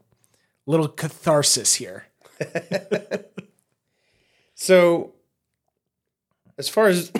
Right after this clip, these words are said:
Speaker 2: <coughs> buying vehicles, I've, I've kinda had a mixed bag. I've purchased from private owners. I've actually made payments to individuals who are private sellers. I've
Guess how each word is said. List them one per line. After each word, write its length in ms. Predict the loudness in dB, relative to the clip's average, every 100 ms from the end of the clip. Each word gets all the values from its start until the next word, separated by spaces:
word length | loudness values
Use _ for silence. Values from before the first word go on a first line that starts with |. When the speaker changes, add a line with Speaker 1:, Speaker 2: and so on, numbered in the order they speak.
| -8
Speaker 2:
<coughs> 140 | -10
buying 520 | -6 0 2 2 0
vehicles, 500 | -4 -6 -6 -6 -6
I've, 460 | -2 0 0 -2 -14 _ _ _ _
I've 120 | -12 -2
kinda 200 | 0 0
had 120 | 0
a 40 |
mixed 360 | 0 -4 -6 -6
bag. 320 | -4 -4 -6
I've 280 | -4 -4 -4
purchased 440 | -10 -8 -8 -10 -10
from 440 | -4 -4 -4 -8 _ _ _ _
private 320 | -4 -2 0
owners. 500 | -2 0 4 4 2 0
I've 180 | 0 0
actually 400 | -4 -6 -6 -2
made 320 | -2 -4 -8 _ _
payments 540 | 2 4 2 0 -4
to 420 | -4 -4 -4 -8 -14 _ _ -2
individuals 720 | 0 0 0 -2 -4 -4 -4
who 80 | -4
are 80 | -6
private 340 | -2 -2 -2
sellers. 680 | -2 0 0 0 -2 -6 -12 _ _ _
I've 400 | -2 -2 -4 -12